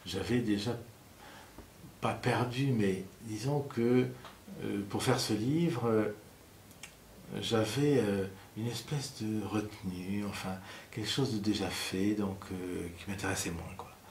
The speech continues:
Et je sentais très bien que je serais pas content de ce livre. Et puis je, j'en parle à Nadja au téléphone, et avec qui, euh, euh, on, on échangeait beaucoup sur,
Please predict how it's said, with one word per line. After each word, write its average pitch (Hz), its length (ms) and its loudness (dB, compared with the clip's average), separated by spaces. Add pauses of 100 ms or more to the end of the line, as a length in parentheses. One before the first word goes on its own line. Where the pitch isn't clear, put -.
(640)
Et 117 180 4
je 107 160 4
sentais 147 640 10
très 131 200 2
bien 160 240 4
que 104 880 2
je 92 120 -6
serais 95 200 -4
pas 113 120 0
content 104 300 -2
de 107 60 -2
ce - 140 0
livre. 101 460 0 (680)
Et 104 80 2
puis 127 260 2
je, 98 260 2
j'en 90 160 -2
parle 107 240 2
à 90 100 2
Nadja 117 840 6
au - 40 -4
téléphone, 110 680 -2 (100)
et 82 720 -6 (880)
avec 95 220 -2
qui, 101 340 4
euh, 82 40 0 (1080)
euh, 90 380 -6 (1080)
on, 101 40 0
on 101 40 6
échangeait 107 400 6
beaucoup 101 400 4
sur, - 240 -4